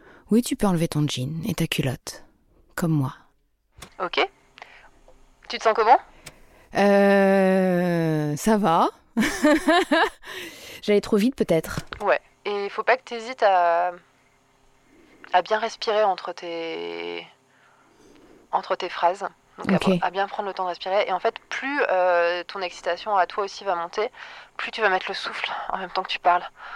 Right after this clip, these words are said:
Speaker 2: Et ça, ça, tout de suite, ça, ça, tu vois, ça transmet une excitation.
Speaker 1: Alors.
Speaker 2: Quand tu veux.
Speaker 1: Bonsoir. Je te propose de t'installer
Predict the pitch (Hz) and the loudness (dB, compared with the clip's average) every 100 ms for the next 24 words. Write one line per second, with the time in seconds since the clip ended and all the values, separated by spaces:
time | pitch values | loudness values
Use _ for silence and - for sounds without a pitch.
0 | - - - - - 208 196 180 - - | -14 -16 -16 -16 -6 -2 2 2 0 -6
1 | - - - 165 160 147 165 - - - | -6 -8 0 4 6 4 2 -6 -8 -12
2 | - - - - 220 196 - 185 220 214 | -12 -12 -4 0 2 0 0 -2 0 -4
3 | 190 - - 190 - - - - 180 147 | -6 -6 -6 -6 -8 -14 -12 -2 0 0
4 | - - - 202 - - - - - - | -2 -6 -8 -8 -10 -14 -20 -20 -20 -20
5 | - - _ _ _ _ - 180 - 202 | -20 -20 _ _ _ _ 0 0 2 2
6 | 196 - - - - _ _ _ _ _ | 0 -4 -20 -20 -20 _ _ _ _ _
7 | _ _ _ _ _ _ _ _ _ _ | _ _ _ _ _ _ _ _ _ _
8 | _ _ _ - - 190 - - 240 190 | _ _ _ -12 -6 -2 -2 -2 0 0
9 | - 170 - 160 151 170 | 0 -2 0 0 0 -2